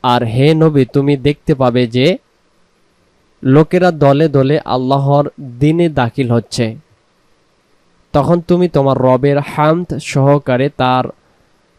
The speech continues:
তাসবিহ করো এবং তার নিকট ক্ষমার জন্য প্রার্থনা করো। নিঃসন্দেহে তিনি বড়ই তাওবা গ্রহণকারী। ইন্নাহু, নিশ্চয়ই,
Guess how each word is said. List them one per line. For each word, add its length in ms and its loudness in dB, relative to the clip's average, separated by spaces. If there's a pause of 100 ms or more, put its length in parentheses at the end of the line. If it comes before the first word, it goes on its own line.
তাসবিহ 540 0 (100)
করো 420 0 (220)
এবং 380 -2
তার 160 -2
নিকট 420 -4
ক্ষমার 400 0
জন্য 260 -2
প্রার্থনা 520 -4
করো। 320 -2 (960)
নিঃসন্দেহে 840 0 (260)
তিনি 200 -2
বড়ই 440 2
তাওবা 440 0 (240)
গ্রহণকারী। 840 0 (520)
ইন্নাহু, 640 0
নিশ্চয়ই, 580 -2